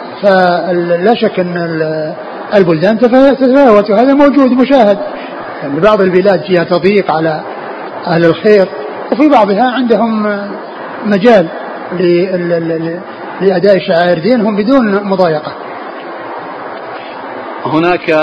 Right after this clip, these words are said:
Speaker 2: من إذا سألته: "كيف حالك؟" فيقول: "غريب".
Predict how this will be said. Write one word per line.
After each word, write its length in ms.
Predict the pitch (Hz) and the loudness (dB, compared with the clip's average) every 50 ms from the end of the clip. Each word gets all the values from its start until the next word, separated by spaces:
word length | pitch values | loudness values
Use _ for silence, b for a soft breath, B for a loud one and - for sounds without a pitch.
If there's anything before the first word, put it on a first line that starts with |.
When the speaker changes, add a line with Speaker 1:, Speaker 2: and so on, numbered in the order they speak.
| 156 151 151 | 0 0 -2
Speaker 2:
من 120 | 151 156 151 | -2 -2 -2
إذا 320 | 156 160 151 156 147 135 - | -2 -2 0 0 0 -2 -2
سألته: 500 | 151 139 147 160 151 139 - 147 135 135 | -4 -2 -2 -2 -2 -2 -2 -2 -2 -2
"كيف 320 | 131 - - 165 156 131 147 | -2 -2 -2 -2 0 -2 -2
حالك؟" 420 | 123 - 143 139 131 127 151 165 - - - - - - - | -2 2 2 2 2 2 0 -2 -4 -6 -14 -14 -14 -10 -6
فيقول: 480 | - 135 135 131 - - 160 165 151 135 | -2 -2 -2 -2 0 0 0 0 2 0
"غريب". 460 | 127 139 147 143 147 151 147 143 139 | 0 0 0 2 0 0 0 0 -2